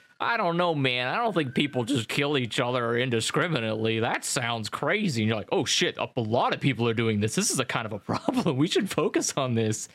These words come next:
Like, poor F B I just shows up and is, like, suddenly in the thralls of being, uh, expected to solve what was once like, "Uh, I, let's not talk about this small city crime." And now it's like, "Well, we can't really overlook the fact that a guy, you know, like,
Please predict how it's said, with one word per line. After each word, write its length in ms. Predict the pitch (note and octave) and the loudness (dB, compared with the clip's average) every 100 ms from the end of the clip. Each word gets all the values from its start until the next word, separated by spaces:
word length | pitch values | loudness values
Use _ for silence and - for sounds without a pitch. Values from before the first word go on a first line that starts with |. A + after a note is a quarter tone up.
| - - - _ | -20 -20 -20 _
Like, 200 | - A2+ - _ | -4 -4 -6 _
poor 180 | C#3+ D3 | 0 2
F 160 | C3 | 0
B 160 | C3+ A#2 | 0 0
I 160 | A#2+ A2 | 0 0
just 160 | G#2+ | 0
shows 280 | - B2 A2+ | 2 2 2
up 160 | A#2 - | 0 0
and 80 | A2 | 0
is, 100 | G#2 | 2
like, 320 | G2+ G2 - _ _ _ _ _ _ _ - | 0 -2 -8 _ _ _ _ _ _ _ -2
suddenly 560 | D#3 C#3 C3 B2+ B2 | 0 0 0 2 2
in 100 | B2 | 2
the 60 | A#2+ | 0
thralls 500 | - B2 A#2+ A2 G#2 | 0 0 2 0 -2
of 140 | G2+ | -2
being, 360 | A#2 A2+ G#2+ G#2+ | 0 0 2 2
uh, 260 | G#2+ G#2+ G#2+ | 0 0 -2
expected 540 | A2+ - - - C3 | -4 -4 -4 -2 -2
to 80 | C3 | 0
solve 640 | A#2+ C#3 B2 A2+ G#2+ G#2 - | 2 2 0 -2 -4 -8 -6
what 300 | A#2+ A#2 G#2 _ _ _ | -2 0 -2 _ _ _
was 220 | C3+ C3+ | -2 0
once 380 | B2 C3 B2 - | 0 0 0 -2
like, 340 | B2 A2 G#2+ - - | 0 0 -4 -10 -4
"Uh, 40 | G#3+ | -2
I, 800 | G3+ G3+ G3 G3 G3+ G3+ B3+ - | 0 2 2 0 0 -2 -2 0
let's 220 | B3 C4+ | 0 0
not 200 | C#4 F3+ | -2 0
talk 260 | F#3+ G#3 | 0 0
about 300 | D#3+ B2 A2 | 0 -2 0
this 180 | A#2+ A2 | 0 0
small 340 | - B2+ B2 B2 | 0 0 0 0
city 320 | - B2+ A#2 | 0 0 0
crime." 600 | - A#2+ A2+ G#2+ G2+ G2 - _ _ | -2 0 0 0 0 -2 -6 _ _
And 240 | B2+ A2+ G#2+ | -4 -2 0
now 200 | A#2 A2+ | 0 -2
it's 160 | A#2 | -2
like, 280 | A#2+ G#2 - | -2 -2 -4
"Well, 400 | C3 D#3 D#3 D#3 | -2 0 0 0
we 120 | D3 | -2
can't 220 | D3 G#3+ F3+ | -2 -2 0
really 260 | F#3 E3+ | 2 2
overlook 420 | D#3 C#3 C#3+ D3+ | 2 2 0 0
the 80 | - | -4
fact 300 | B2+ A#2+ A#2 | -2 -2 -2
that 120 | A#2+ | -4
a 60 | A2+ | -2
guy, 380 | A2 A#2 A2+ A2+ | 0 -2 0 0
you 180 | A2 A2+ | 0 0
know, 220 | G#2+ A2 | 0 0
like, 340 | G#2+ G#2 G2 | -2 -4 -6